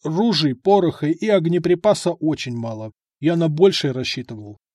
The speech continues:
Подуров недовольно взглянул на Рычкова. Тот кинулся защищаться. «Так откуда им много-то быть? И без того все выбрали отовсюду, куда дотянулись.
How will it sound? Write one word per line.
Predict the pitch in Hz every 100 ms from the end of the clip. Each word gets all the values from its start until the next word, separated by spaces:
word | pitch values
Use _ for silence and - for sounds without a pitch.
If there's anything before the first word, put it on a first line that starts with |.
| _ _ _ -
Подуров | 156 131 135 120 -
недовольно | 139 135 127 139 175 135
взглянул | 110 110 131 135 135
на | 131 131
Рычкова. | 139 - - 120 104 101 101 _ _
Тот | - -
кинулся | - 143 139 123 127
защищаться. | 113 120 147 - 123 104 110 - _ _ _
«Так | 349 330
откуда | 311 302 180
им | 190 180
много-то | 190 254 147 - 135
быть? | 220 - _ _ -
И | 190
без | 202 -
того | 220 214
все | 294 - 302
выбрали | 262 277 240 226
отовсюду, | 208 202 220 - 254 208
куда | 208 202 190
дотянулись. | 185 196 190 165 123 110